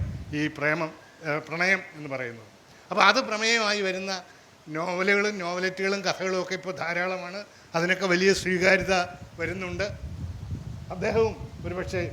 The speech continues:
ഈ പുതിയ നോവലറ്റുകളിൽ ആ പ്രമേയത്തെ പല രൂപത്തിൽ ഉപയോഗിക്കുന്നുണ്ട്. തന്നെയുമല്ല, അദ്ദേഹത്തിൻ്റെ ആദ്യകാല കൃതികളിൽ മുതൽ തുടർന്നു വരുന്ന ബിബ്ലിക്കലായിട്ടുള്ള അന്തരീക്ഷം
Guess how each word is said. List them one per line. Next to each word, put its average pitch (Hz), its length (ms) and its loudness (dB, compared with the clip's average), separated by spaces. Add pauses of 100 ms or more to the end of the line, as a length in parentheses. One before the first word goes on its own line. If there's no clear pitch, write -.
(260)
ഈ 185 40 -2 (100)
പുതിയ 185 180 -4 (120)
നോവലറ്റുകളിൽ 185 760 -4 (400)
ആ - 20 -2 (120)
പ്രമേയത്തെ 185 480 -8 (100)
പല 190 100 -4 (140)
രൂപത്തിൽ 196 340 -8 (240)
ഉപയോഗിക്കുന്നുണ്ട്. 170 680 -10 (340)
തന്നെയുമല്ല, 165 400 -2 (140)
അദ്ദേഹത്തിൻ്റെ 165 480 0 (1040)
ആദ്യകാല 196 440 6 (260)
കൃതികളിൽ 185 440 0
മുതൽ 175 180 0 (360)
തുടർന്നു 180 340 0
വരുന്ന 175 240 -2 (280)
ബിബ്ലിക്കലായിട്ടുള്ള 202 840 6 (480)
അന്തരീക്ഷം 170 460 -2